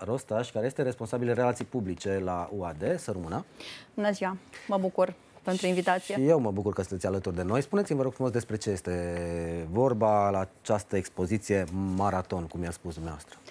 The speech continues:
Speaker 2: Um, Universitatea de Artă și Design, de-a lungul timpului, a lansat,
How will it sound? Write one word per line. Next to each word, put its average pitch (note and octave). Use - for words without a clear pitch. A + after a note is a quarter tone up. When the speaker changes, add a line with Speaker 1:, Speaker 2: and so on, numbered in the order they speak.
Speaker 2:
Um, G#3
Universitatea G#3
de A#3+
Artă G#3+
și A3+
Design, F#3
de-a F#3+
lungul F#3
timpului, G3
a F3+
lansat, F3+